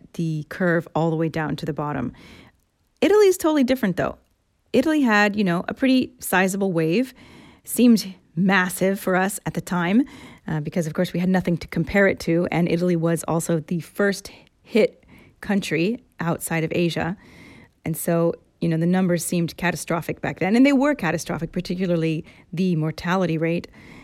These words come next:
but with some extremely severe restrictions, the most restrictive rules in all of the world. Italy was able to get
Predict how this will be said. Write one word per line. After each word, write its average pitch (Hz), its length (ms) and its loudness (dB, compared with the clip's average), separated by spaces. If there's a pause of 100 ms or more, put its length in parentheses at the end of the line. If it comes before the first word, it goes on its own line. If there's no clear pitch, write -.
(240)
but 226 160 0
with 240 220 2
some 247 220 2
extremely 208 1040 4
severe 160 520 -4
restrictions, - 840 -8
the 196 300 0
most 220 360 2
restrictive 175 600 -4 (120)
rules 185 520 4 (100)
in 180 220 0
all 185 400 4
of 156 160 -2
the 160 80 -2
world. 165 480 -2 (1040)
Italy 262 180 2
was 269 160 0
able 196 160 -2
to 190 140 -6
get 175 360 -2